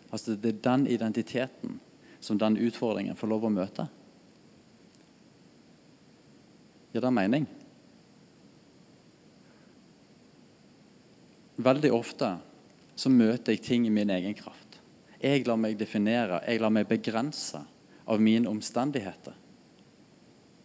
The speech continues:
Gud, han kaller oss til å på en måte komme dypere og dypere og nærmere og nærmere vår identitet i han,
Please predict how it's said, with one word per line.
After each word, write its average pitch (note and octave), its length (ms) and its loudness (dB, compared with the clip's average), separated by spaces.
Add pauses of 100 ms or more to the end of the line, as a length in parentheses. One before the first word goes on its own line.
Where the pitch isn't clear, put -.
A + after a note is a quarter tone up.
(2500)
Gud, C#3+ 160 2
han C3 160 2
kaller G#2 460 -2
oss - 100 -8 (360)
til G#2+ 140 0
å - 20 2
på F#2+ 80 -8
en G#2 60 0
måte A2 200 -2 (960)
komme A#2+ 320 2
dypere A#2 600 -2
og G2+ 100 -8
dypere A2 480 2
og G#2 80 4
nærmere G#2 460 2
og G2 80 2
nærmere F#2+ 500 0
vår G2 220 -4
identitet A2 500 -8
i G#2 60 -10
han, C3 180 -4